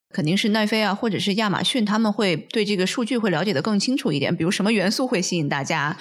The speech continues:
然后大家在哪块儿可能就把这个，<laughs> 这个视频就关掉了，对吧？所以这些数据其实是像 Quibi，它可能现在还是没有的。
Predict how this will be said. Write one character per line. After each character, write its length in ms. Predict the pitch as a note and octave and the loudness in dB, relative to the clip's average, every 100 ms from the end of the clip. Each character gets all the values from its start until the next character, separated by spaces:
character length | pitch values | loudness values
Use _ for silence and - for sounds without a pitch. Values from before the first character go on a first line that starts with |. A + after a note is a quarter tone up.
| - - B3+ | -8 -10 -6
然 120 | E3 | -2
后 120 | F3+ | 0
大 100 | F3 | 0
家 160 | F3 F3 | 0 0
在 140 | G3 | 0
哪 120 | F3 - | 0 -2
块 160 | - | -4
儿 40 | F#3+ | -2
可 120 | G#3 | 0
能 80 | F#3+ | 0
就 80 | |
把 140 | G#3 E3+ | 0 0
这 140 | F#3+ | 0
个， 80 | F3+ C#4+ | 0 0
<laughs> 180 | C#4+ C#4 | 0 2
这 80 | G#3 | 0
个 40 | |
视 120 | G3 G3+ | 0 0
频 120 | F#3+ | 0
就 120 | G3+ | 0
关 200 | A3 G#3+ | 0 2
掉 120 | A#3+ B3 | 2 2
了， 140 | E3+ C3 - - | 2 0 -2 -4
对 140 | - G3 | -2 0
吧？ 260 | D3+ E3+ - - | 0 -2 -8 -6
所 140 | - | -2
以 40 | C4 | 0
这 120 | D#4+ | 2
些 160 | C4+ B3+ | 2 0
数 160 | B3+ | 0
据 160 | A3 G#3 | 0 0
其 160 | - | 0
实 240 | F#3+ G3 F#3 | 0 2 2
是 480 | - G#3 F#3+ F3+ B2+ | 2 2 2 2 0
像 240 | G#3 F#3 | 0 0
Quibi， 300 | - A#3+ G#3 | 0 0 0
它 140 | G#3+ - | 0 -2
可 120 | F#3 | 0
能 80 | E3 | 0
现 200 | - F#3 | 2 0
在 80 | |
还 120 | E3+ E3+ | 0 0
是 140 | F#3+ | 0
没 160 | D#3 D#3 | 2 0
有 140 | D#3 | 0
的。 120 | - | -4